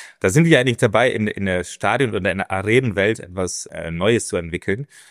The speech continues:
Wenn man in einer Arena ist oder in einem Stadion, geht man ja dahin, um für ein Erlebnis, ne, ein allgemeines Erlebnis. Und ob es jetzt Fußball ist oder Tennis oder Hockey, wie auch immer, man kommt dahin, weil man ein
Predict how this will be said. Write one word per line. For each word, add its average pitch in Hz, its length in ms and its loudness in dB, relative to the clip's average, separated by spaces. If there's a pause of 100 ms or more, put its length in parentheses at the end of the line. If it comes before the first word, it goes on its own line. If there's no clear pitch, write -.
(240)
Wenn 101 100 4
man 104 120 2
in 95 100 -2
einer 95 420 2
Arena 104 360 2
ist - 320 -4
oder 98 120 0
in 87 60 -6
einem 85 120 -4
Stadion, 104 460 0
geht 101 140 -2
man 98 120 -2
ja 92 100 2
dahin, 92 380 0
um 92 240 -6
für 92 180 -4
ein 90 300 0 (260)
Erlebnis, 92 680 0
ne, 92 120 -2
ein 92 140 -2
allgemeines 92 460 0
Erlebnis. 85 560 -2 (440)
Und 92 260 2
ob 98 120 -2
es - 80 -6
jetzt 98 180 -2
Fußball 127 420 2
ist 110 240 -2
oder 85 180 0
Tennis 113 340 -2
oder 92 140 0
Hockey, 107 220 -2
wie 95 120 2
auch - 80 -6
immer, 120 260 -2
man 101 160 -4
kommt 107 240 -6
dahin, 95 380 -2
weil 87 180 -2
man 90 180 -4
ein 87 300 -4